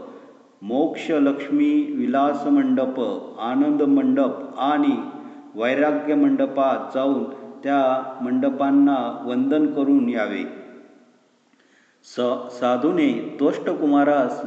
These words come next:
नित्य यात्रेचा विधी सांगितला. साधू त्वष्टा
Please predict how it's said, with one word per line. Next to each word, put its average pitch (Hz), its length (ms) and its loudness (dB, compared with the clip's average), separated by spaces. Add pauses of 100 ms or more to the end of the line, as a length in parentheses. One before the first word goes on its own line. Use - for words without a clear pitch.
नित्य 165 460 0 (200)
यात्रेचा 135 760 0 (340)
विधी 143 360 -2
सांगितला. 110 640 -4 (100)
साधू 139 480 -2
त्वष्टा 143 720 -2